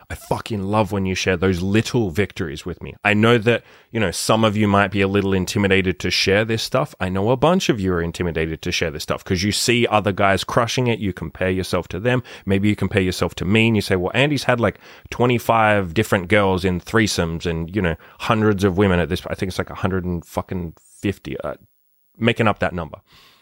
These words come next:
A crazy amount of women that he's had sex with. Why would he give a shit that I've just gone and talked to my first girl? I'm not gonna share that with him. That's embarrassing." Like, no, no, no, no.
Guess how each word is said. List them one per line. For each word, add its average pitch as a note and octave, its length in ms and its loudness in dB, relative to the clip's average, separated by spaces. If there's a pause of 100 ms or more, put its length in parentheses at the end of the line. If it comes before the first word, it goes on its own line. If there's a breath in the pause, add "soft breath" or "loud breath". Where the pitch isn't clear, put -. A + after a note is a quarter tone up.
(180 soft breath)
A - 40 -12
crazy B2+ 340 2
amount A2+ 200 2
of G2 60 0
women E2+ 280 -4 (420)
that G2 100 -6
he's F#2+ 120 -8
had F#2+ 160 -4
sex - 220 -8
with. - 160 -14 (680)
Why A#2 300 2
would B2 160 2
he A#2+ 120 0
give G#2+ 180 0
a G2+ 60 -2
shit - 320 -2
that F2 220 0
I've F2+ 220 2
just F#2 180 -4
gone F2+ 180 -2
and E2+ 80 -6
talked D#2 220 -6
to - 60 -10
my D#2+ 120 -4
first - 280 -8
girl? - 200 -10
I'm G#2+ 160 2
not B2+ 100 0
gonna G2 140 0
share D#2 260 -4
that D2+ 160 -6
with F#2 140 -6
him. A2 100 -4
That's A2 220 -2
embarrassing." F2 480 -4
Like, D#2+ 180 -8
no, B2+ 160 4
no, G2 140 2
no, A#2 160 4
no. G2+ 140 -4